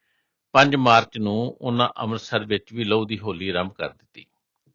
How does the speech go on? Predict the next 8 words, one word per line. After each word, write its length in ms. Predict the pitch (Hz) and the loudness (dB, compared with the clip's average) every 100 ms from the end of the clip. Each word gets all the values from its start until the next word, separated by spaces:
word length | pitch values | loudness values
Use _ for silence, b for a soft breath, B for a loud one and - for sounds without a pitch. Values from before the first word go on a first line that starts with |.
| _ _ b b b b - | _ _ b b b b -4
ਪੰਜਾਬ 420 | 113 117 113 110 | 4 6 6 4
ਦੇ 100 | 110 | -4
ਸਾਰੇ 440 | - 135 147 156 | 0 4 4 4
ਹੀ 60 | 139 | 2
ਵੱਡੇ 300 | 110 87 113 | -2 -2 -2
ਵੱਡੇ 300 | 107 92 92 | -2 -2 -6
ਸ਼ਹਿਰਾਂ 360 | - 110 110 | 0 2 2
ਵਿੱਚ 340 | 98 87 - | 0 -4 -10